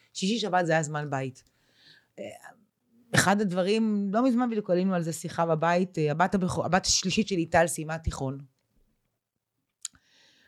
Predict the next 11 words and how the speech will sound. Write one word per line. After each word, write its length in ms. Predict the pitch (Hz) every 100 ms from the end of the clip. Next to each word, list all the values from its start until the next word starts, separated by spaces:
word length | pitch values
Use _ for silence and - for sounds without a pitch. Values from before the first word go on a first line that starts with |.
| -
ו-, 220 | 123 127 151 147 147 147 143 147 135 - _ _ _ _ _ -
לצערנו, 520 | - 151 135 170 160
כן, 160 | 175 165
מסיבות, 560 | 156 139 160 160 - 151
אה, 40 |
תיכון, 400 | 151 165 311 277
מודיעים 300 | 190 165 202
לך 240 | 202 190
שלושה 300 | 180 165 156
שבועות 300 | 147 131 139
מראש. 380 | 135 120 117 -